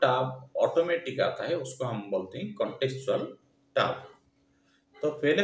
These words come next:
home tab के बारे में देखेंगे। home tab, home tab के अंदर home tab gives you access to some of most commonly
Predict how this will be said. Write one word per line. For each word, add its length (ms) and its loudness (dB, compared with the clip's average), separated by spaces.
home 300 6
tab 260 6
के 80 0
बारे 220 4
में 180 -4
देखेंगे। 400 -6
home 220 2
tab, 240 6
home 220 4
tab 280 4
के 80 2
अंदर 480 4
home 260 6
tab 300 6
gives 320 0
you 140 2
access 480 2
to 220 0
some 440 4
of 260 -4
most 420 -2
commonly 440 -2